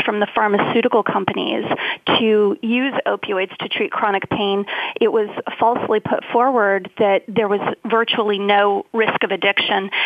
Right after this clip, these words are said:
and we now know that to not be true. So at this point, um,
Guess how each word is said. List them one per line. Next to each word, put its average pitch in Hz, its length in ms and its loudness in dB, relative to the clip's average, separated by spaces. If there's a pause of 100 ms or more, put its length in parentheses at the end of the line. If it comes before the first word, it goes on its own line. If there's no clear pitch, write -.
(120)
and 240 140 2
we 240 80 2
now 240 240 4
know 214 240 4
that 196 320 2 (300)
to - 120 2
not 190 320 2
be 190 160 -2 (320)
true. 208 480 2 (520)
So 208 300 6
at 220 220 0
this 254 160 2 (160)
point, 226 400 0 (160)
um, 202 440 2